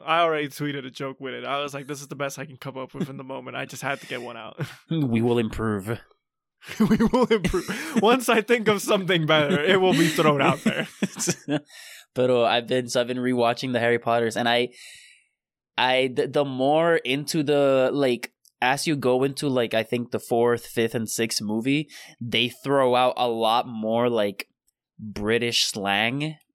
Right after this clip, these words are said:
Speaker 2: and, like, just words that I never, like, never put into my head when I was a kid. And now that I actually understand what, like, now that I'm actually paying attention, I'm like,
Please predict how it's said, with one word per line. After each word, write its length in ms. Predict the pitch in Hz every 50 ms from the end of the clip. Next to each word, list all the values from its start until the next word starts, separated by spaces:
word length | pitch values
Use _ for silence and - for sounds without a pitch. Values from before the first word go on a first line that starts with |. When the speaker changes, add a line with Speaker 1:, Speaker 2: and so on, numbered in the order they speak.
| _ -
Speaker 2:
and, 160 | 123 120 117
like, 460 | 113 110 104 101 98 98 - - _ _ _ _ _ - _ _ _ _ _ - -
just 200 | 117 - 127 131
words 460 | 127 113 110 117 127 135 151 143 135
that 120 | 147 131
I 80 | 117 117
never, 500 | 117 117 117 120 123 131 123 147 143 135 -
like, 320 | 135 135 127 123 - - - - - - - - _ _ -
never 640 | 113 110 110 117 120 131 131 139 160 156 156 151 - - _ _ _ _ _ _ _ _ _ _ _ _ -
put 240 | - 120 135 143 143
into 260 | 139 127 - - 135
my 140 | 113 110 104
head 360 | 98 120 127 120 110 110 117
when 200 | - 113 113 110
I 80 | 107
was 140 | 107 110 98
a 80 | 98 92
kid. 400 | - - - 123 107 95 98 - _ _ - - _ - - -
And 160 | 117 113 113
now 200 | 110 110 117 123
that 100 | 123 123
I 80 | 123 120
actually 340 | 120 - - 139 123 113 -
understand 760 | 113 117 120 117 117 110 - - - 104 104 110 113 113 113
what, 180 | 117 101 - -
like, 140 | 104 107
now 220 | 110 113 110 123 127
that 160 | 139 143 143
I'm 60 | 135 131
actually 220 | 127 - 127 123
paying 280 | - - 120 120 123 117
attention, 420 | 104 - - 117 120 117 - 117
I'm 140 | 110 120 139
like, 180 | 135 123 101